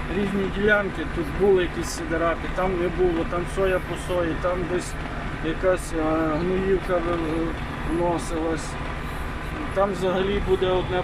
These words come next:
поле цікаве, три гектари, е, мій пай, де вічно проблеми. Там теж, мабуть, буде окреме відео про це поле і поговоримо ще на одну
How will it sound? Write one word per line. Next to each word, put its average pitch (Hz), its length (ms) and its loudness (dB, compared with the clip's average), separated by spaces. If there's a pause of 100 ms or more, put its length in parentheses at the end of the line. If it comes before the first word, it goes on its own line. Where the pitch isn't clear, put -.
поле 180 300 2 (100)
цікаве, 175 640 0 (160)
три 175 140 0
гектари, 170 640 0
е, 156 1400 -2
мій 170 260 2 (100)
пай, 175 280 4 (680)
де 170 100 2
вічно 165 400 -2 (180)
проблеми. 170 640 2 (260)
Там 175 240 2
теж, 175 200 2 (840)
мабуть, 165 260 0 (100)
буде 170 160 0 (100)
окреме 202 440 0 (140)
відео 180 440 2 (480)
про 160 100 -2 (120)
це 170 120 0 (120)
поле 156 560 0 (120)
і 294 140 0 (960)
поговоримо 151 680 0
ще 151 140 0
на 151 220 2
одну 143 320 2